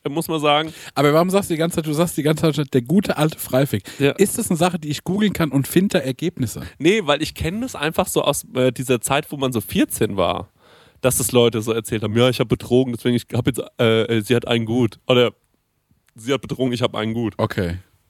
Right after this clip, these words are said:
Speaker 1: So wurde in Goldbach vieles geregelt.
Speaker 2: Okay.
Speaker 1: Also, ja, ich, ich muss dazu sagen, ähm, ich glaube, es löst, also ich hab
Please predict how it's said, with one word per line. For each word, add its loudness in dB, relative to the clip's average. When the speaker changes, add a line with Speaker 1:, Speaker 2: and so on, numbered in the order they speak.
Speaker 1:
So -6
wurde -2
in -6
Goldbach 4
vieles -6
geregelt. -2
Speaker 2:
Okay. -10
Speaker 1:
Also, 4
ja, -2
ich, -4
ich -4
muss -2
dazu 0
sagen, 4
ähm, -2
ich -6
glaube, 2
es 0
löst, 4
also 2
ich -6
hab -8